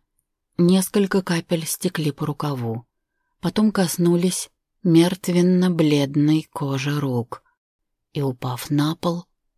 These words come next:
зашипели, словно кислота. Незнакомец производил жуткое впечатление. Он постоял на пороге несколько секунд,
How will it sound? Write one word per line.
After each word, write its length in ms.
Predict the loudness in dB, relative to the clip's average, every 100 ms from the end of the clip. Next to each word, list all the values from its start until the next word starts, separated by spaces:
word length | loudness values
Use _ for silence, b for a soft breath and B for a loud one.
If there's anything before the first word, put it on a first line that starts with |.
| _ _ -6
зашипели, 1120 | -2 0 0 0 -8 -8 -6 -4 -4 -4 -6 _ _ _ _
словно 580 | -12 -4 -2 -2 -2 -4
кислота. 920 | -6 -6 -6 -6 -8 -4 -4 -4 -6 -14 _ _ _ _ _ _ _ _ _ _ _
Незнакомец 920 | 2 4 4 6 4 6 6 6 4 0
производил 920 | -2 0 -2 -2 -2 0 0 0 -2 -4
жуткое 640 | -4 -6 -8 -6 -4 -6
впечатление. 1000 | -6 -8 -6 -4 -4 -2 -4 -6 -8 -14 _ _ _ _ b b
Он 200 | 2 2
постоял 580 | 2 0 2 2 2 4
на 140 | 4 2
пороге 460 | 2 2 0 0
несколько 540 | 0 0 -2 -4 -2 -2
секунд, 560 | -2 0 2 2 0